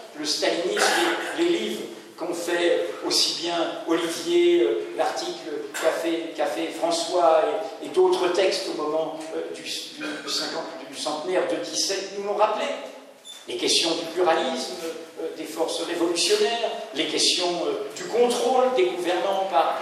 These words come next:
les assemblées révolutionnaires, et cetera. Toutes ces questions sont pendantes et elles ont permis, hélas,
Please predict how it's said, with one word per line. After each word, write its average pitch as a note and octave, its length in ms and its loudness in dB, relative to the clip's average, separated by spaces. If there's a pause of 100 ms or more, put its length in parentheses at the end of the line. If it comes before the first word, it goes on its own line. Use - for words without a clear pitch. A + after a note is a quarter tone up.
(160)
les E3+ 180 4
assemblées F3 440 4
révolutionnaires, F3 720 2
et F3 40 -4
cetera. G3+ 440 2
Toutes F#3+ 100 -6
ces - 140 -2
questions - 340 -2 (320)
sont F#3 240 -4 (100)
pendantes A3 400 4
et F#3 100 4
elles E4 260 0
ont F#4 100 0 (140)
permis, - 420 4 (220)
hélas, E4+ 580 0